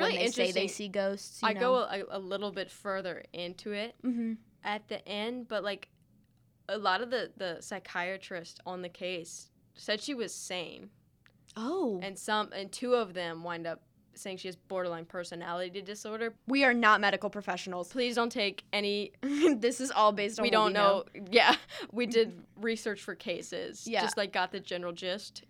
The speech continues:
Speaker 2: If we say something wrong, feel
Speaker 1: Please
Speaker 2: free.
Speaker 1: email us,
Speaker 2: <laughs>
Speaker 1: correct us. It's not that we think we know what we're talking about.
Speaker 2: This is just what we read.
Speaker 1: Right. This
Speaker 2: <laughs>
Speaker 1: is just, like,
Speaker 2: Disclaimer.
Speaker 1: we're, we're pulling information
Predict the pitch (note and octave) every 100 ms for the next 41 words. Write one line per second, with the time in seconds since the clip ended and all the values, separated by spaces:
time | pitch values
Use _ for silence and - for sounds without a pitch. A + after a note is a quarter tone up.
0 | - G#3 A3 A#3+ A#3 A3+ F#3 D#3+ F2 -
1 | G#3+ A3+ _ - E3 C#4 C4+ B3+ F#3+ G#3+
2 | G#3 - A#3 B3 A3 F#3 F3+ A3 A#3 G3
3 | G3+ F#3+ - G3+ A#3 G3 A3 G#3+ A3+ G#3
4 | G#3+ G3+ A3+ G3+ F#3 F3+ E3+ G#3 G#3 G3+
5 | G3+ A#3 A3 A3+ A3+ A3+ G#3+ A3+ A3+ A#3
6 | G3+ A3 G#3+ F3 F3 E3 D#2 - - G#3
7 | G3+ D3 G#3 G#3 C4 A3+ C4 C4 - -
8 | A3+ G#3 G3 F#3+ G#3+ - A3+ A3 - -
9 | G#3+ A#3+ A#3+ B3+ A3 A3 A3 G#3+ G3+ A3